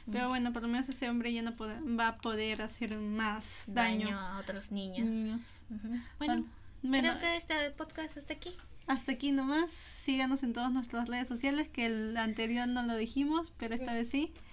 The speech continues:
Speaker 1: Mm, mm, mm.
Speaker 2: Esto, síganos, a mí síganme como arroba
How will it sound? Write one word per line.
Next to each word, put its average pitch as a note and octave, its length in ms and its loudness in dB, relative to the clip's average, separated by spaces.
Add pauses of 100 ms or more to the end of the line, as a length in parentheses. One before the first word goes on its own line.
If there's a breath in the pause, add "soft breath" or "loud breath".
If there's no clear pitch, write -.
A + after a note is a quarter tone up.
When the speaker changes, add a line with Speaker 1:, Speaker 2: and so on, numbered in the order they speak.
Speaker 1:
Mm, - 500 -8
mm, B3+ 300 -4
mm. B3+ 120 0
Speaker 2:
Esto, A3+ 800 -2
síganos, C4 480 2
a B3 160 4
mí C4 140 4
síganme C4+ 420 2
como B3 280 2
arroba A#3+ 580 4